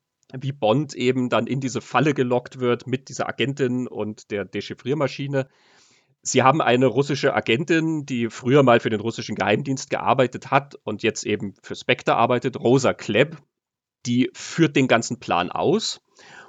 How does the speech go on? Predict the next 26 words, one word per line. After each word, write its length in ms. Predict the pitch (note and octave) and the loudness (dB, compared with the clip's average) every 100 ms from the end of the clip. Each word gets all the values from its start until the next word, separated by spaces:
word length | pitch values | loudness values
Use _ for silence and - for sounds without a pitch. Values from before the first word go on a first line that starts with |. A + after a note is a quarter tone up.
| - _ | -20 _
Und 400 | C#3 F3+ G#3+ - | 2 4 4 0
sie 300 | - C#3+ C#3+ | -10 -4 -2
haben 340 | C3 A#2 C#3 D3 | 0 2 2 4
noch 140 | B2+ | 2
einen 240 | - A2+ A2 | 4 2 4
Mann 220 | A2+ D3+ | 2 2
fürs 240 | C#3 A2 | -2 -4
Grobe 580 | G#2 F#2+ C#3 A#2+ A#2 D#3 - - | -2 2 2 4 0 0 -8 -4
angeheuert, 800 | G#2 A2 G#2 G2 A2 C#3+ - | -2 0 0 2 0 0 -4
einen 300 | - G#2+ A2+ | -2 -2 -2
Söldner 500 | G#2+ - C#3 C#3 C3+ | -2 4 4 4 0
namens 320 | B2 G#2 G#2+ - | 2 0 -2 0
Donald 420 | G#2+ B2 A2+ - | 2 2 0 -2
Grant, 720 | G2+ F#2 C3 F3 - - A2+ _ | 0 2 2 -2 -8 -14 -16 _
Red 440 | G2 F#2 C3 C3+ | -4 2 2 2
Grant 500 | - G2+ A#2+ C#3 - C3+ | -2 0 2 0 -8 -6
genannt. 500 | B2 G2 G2+ D#3+ - _ _ _ _ _ _ _ - | -2 0 0 -2 -10 _ _ _ _ _ _ _ -8
Also 220 | A2+ A2+ | -4 0
ein 160 | A2+ A#2 | 0 2
unkaputtbarer 880 | E3 F#3 C#3+ - E3+ - B2+ A#2+ G#2+ | 0 0 -4 -4 -6 0 2 4 4
Mann, 320 | G#2 C3+ C#3 | 2 2 0
den 200 | A#2+ A#2 | 0 0
also 200 | A2 G#2+ | -2 -2
nicht 180 | B2 B2 | -4 -2
mal 100 | A2+ | 0
den 200 | A2 | -2